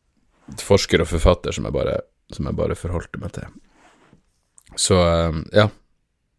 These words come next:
Dere får, eh, hvis dere kjenner, kjenner til han, så gå inn på hjemmesiden hans, eh, killinghope dot org, O R G,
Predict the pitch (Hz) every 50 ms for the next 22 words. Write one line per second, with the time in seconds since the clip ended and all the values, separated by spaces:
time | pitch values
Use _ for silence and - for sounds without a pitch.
0 | - - 98 95 110 - - 110 101 95 98 95 95 92 92 92 90 90 90 92
1 | - - - - - - - 101 - 107 - - 95 - 110 107 107 101 85 85
2 | - - 101 - - 113 113 110 - 123 123 117 95 82 78 67 73 - - 67
3 | 65 - - - - - - - - - - - - - - - - - _ _
4 | _ - 92 92 98 95 90 - 78 71 78 85 87 85 - 80 71 62 58 -
5 | - - - - - - - - - - - - - - 82 85 85 - - -
6 | - 95 82 76 71 76 78 90 82 76 - - - 76 78 - - 73 73 65
7 | - - _ _ - 92 85 76 71 76 78 78 80 73